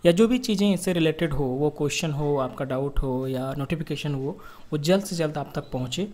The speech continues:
और Code on Biology का मोटो भी यही रहा है हमेशा से। तो अगर आपके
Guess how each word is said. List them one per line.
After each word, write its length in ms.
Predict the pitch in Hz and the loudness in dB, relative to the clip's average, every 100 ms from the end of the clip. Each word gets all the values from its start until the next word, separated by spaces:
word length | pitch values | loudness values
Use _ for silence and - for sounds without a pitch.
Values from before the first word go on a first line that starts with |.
| - - - - | -12 -18 -16 -4
और 140 | 160 - | -2 2
Code 100 | 170 | 4
on 120 | 190 | 4
Biology 280 | 180 170 165 | 2 0 0
का 120 | 170 | 0
मोटो 320 | 151 151 175 | 0 0 0
भी 120 | 165 156 | 0 0
यही 240 | 143 156 | 0 0
रहा 200 | 156 151 | 0 -2
है 160 | 151 156 | -2 -2
हमेशा 260 | 143 147 151 | -4 -4 -6
से। 180 | - - - - - - - - | -6 -10 -14 -20 -20 -20 -20 0
तो 60 | 175 | 6
अगर 200 | 170 214 | 8 8
आपके 420 | 214 185 - 202 | 6 2 4 4